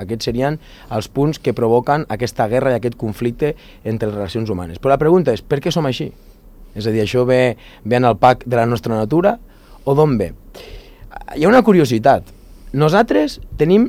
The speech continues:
la visió de l'home, del món i de la vida en relació a com la ciència,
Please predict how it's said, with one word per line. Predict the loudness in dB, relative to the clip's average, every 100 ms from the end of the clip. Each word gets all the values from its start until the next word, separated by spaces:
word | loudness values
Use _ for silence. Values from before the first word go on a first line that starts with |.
| 0
la | 0
visió | 2 0 -2 0 2
de | 2
l'home, | 2 0 -2 -6 -18 -20 -20 -12
del | 2 2
món | 4 2 0 -2
i | -2
de | 0
la | 2
vida | 0 0 -2 -4 -20 -20 -18 -2
en | 0
relació | 0 0 -2 2 4
a | 4
com | 4 4
la | 4
ciència, | 0 0 0 0 -2 -2 -4